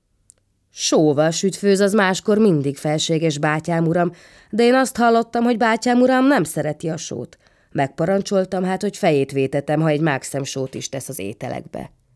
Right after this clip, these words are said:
„No, öcsém, ezt ugyancsak rosszul tetted,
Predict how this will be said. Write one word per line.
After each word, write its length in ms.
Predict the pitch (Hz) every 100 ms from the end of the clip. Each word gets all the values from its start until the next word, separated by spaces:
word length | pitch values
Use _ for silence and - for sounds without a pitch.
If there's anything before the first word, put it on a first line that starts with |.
| _ _ _ _ _ _ -
„No, 320 | 285 294 302
öcsém, 580 | 247 247 226 202 196 - -
ezt 220 | 220 -
ugyancsak 480 | 262 202 170 180 165
rosszul 440 | 170 165 170 151
tetted, 520 | - 170 - 156 160